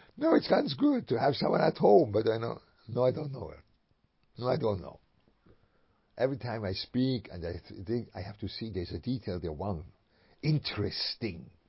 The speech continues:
Interesting. Otherwise I can't be Noisem Bolim Chaveiro. It's interesting. Not intellectually interesting. It's intellect-, it's interesting, the all. That means there is something really happening by the other person, which is very important,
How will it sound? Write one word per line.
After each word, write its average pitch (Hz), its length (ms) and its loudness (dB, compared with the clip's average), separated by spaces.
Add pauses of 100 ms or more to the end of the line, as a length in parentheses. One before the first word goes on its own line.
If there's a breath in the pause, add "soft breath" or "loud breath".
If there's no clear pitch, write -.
(520)
Interesting. 139 1400 2
Otherwise 110 340 0
I 117 40 -4
can't 123 200 -6
be 127 100 -4
Noisem 120 280 -2
Bolim 120 220 -2
Chaveiro. 139 400 -2
It's - 180 -8
interesting. 101 560 -6 (480 soft breath)
Not 165 200 0
intellectually 131 880 4
interesting. 110 600 -2 (640 soft breath)
It's - 160 -6
intellect-, 139 480 6
it's 123 200 0
interesting, 139 500 2
the 113 100 8
all. 123 520 12 (560 soft breath)
That 107 100 -2
means 120 220 -4
there - 120 -6
is - 200 -6
something 98 600 -8
really 160 360 2
happening 127 500 -6
by 95 160 -4
the 95 160 -4
other 95 160 -2
person, 104 480 -10 (300 loud breath)
which - 180 -10
is 87 100 -2
very 90 180 -2
important, - 560 -4